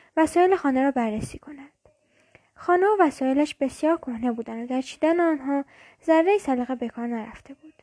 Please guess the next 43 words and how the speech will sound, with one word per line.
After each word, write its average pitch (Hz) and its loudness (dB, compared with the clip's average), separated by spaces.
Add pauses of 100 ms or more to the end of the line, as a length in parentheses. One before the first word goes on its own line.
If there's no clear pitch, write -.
(500)
کاملاً 370 6 (120)
مشخص 302 -2
بود 240 -10
که 254 -8
سالهاست 254 -4
کسی 339 -4
دستی 349 -2
به 285 -2
سر 247 -6
روی 247 -2
خانه 254 -4
نکشیده. 285 -4 (1000)
ویدا 320 4
هرگز 311 0
در 262 -4
عمرش 285 -2
خانهٔ 302 0
بانکسیفی 269 -2
ندیده 262 -6
بود. - -20 (580)
پنجره 269 0
را 240 -2
باز 330 -4
کرد 330 -2
تا 294 -2
هوای 320 4
خانه 269 -2
عوض 233 -8
شود. - -20 (680)
مانتویش 262 2
را 247 -2
درآورد 240 -2
و - -16
دوباره 262 -2
روی 359 0
همان 311 0
مبل 285 -2
نشست - -14 (140)
و 254 0
به 262 0
فکر 247 -2
فرو - -10
رفت. - -16